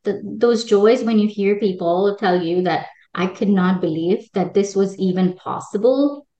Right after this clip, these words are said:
even when I was pregnant," because most of the time pregnancy is related to being in pain, being in discomfort. That's not the truth.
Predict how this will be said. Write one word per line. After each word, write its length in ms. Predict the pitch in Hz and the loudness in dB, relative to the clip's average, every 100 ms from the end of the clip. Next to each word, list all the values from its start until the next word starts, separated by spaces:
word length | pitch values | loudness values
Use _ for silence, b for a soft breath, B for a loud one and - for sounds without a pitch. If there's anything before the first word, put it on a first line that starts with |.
| _ _ _ _ _ - | _ _ _ _ _ 2
even 280 | 269 311 294 | 6 10 10
when 140 | 262 | 8
I 80 | 220 | 4
was 160 | 196 | 0
pregnant," 420 | - 247 226 170 170 | 2 2 4 0 0
because 480 | 185 202 190 185 | 0 4 4 4
most 280 | 208 220 220 | 2 2 2
of 80 | 214 | -2
the 80 | 214 | -2
time 500 | 269 262 196 196 190 _ | -2 -2 -2 -4 -6 _
pregnancy 920 | 208 226 240 226 185 175 165 156 - _ _ - | 0 2 0 -2 -2 -2 -2 -4 -8 _ _ -4
is 180 | 196 | -2
related 520 | 190 180 190 190 170 - | 2 4 4 2 -2 -4
to 120 | 151 | -6
being 240 | 160 160 | -4 -2
in 140 | 160 180 | -2 -2
pain, 440 | 254 214 156 151 - | 0 0 0 -2 -4
being 220 | 147 170 | -4 -2
in 80 | 208 | 0
discomfort. 680 | 226 226 180 151 139 123 - _ _ _ _ | -2 -2 -4 -4 -6 -8 -10 _ _ _ _
That's 180 | 311 - | -8 -2
not 180 | 214 151 | -2 -2
the 80 | 143 | -8
truth. 320 | - - | -10 -14